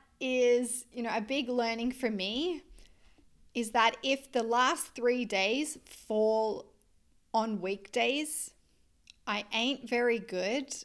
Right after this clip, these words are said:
at taking them off. And so last month I actually didn't rest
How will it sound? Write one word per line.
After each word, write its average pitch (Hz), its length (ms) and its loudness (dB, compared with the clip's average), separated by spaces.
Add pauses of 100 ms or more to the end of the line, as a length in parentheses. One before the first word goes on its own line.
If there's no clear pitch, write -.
(100)
at - 220 -4
taking 196 500 -8
them 170 240 -12
off. - 540 -14
And 202 180 -4
so 208 160 -4
last 202 460 0
month 190 340 -4
I 180 80 -2
actually 208 420 -4
didn't 208 280 -4
rest 196 440 -6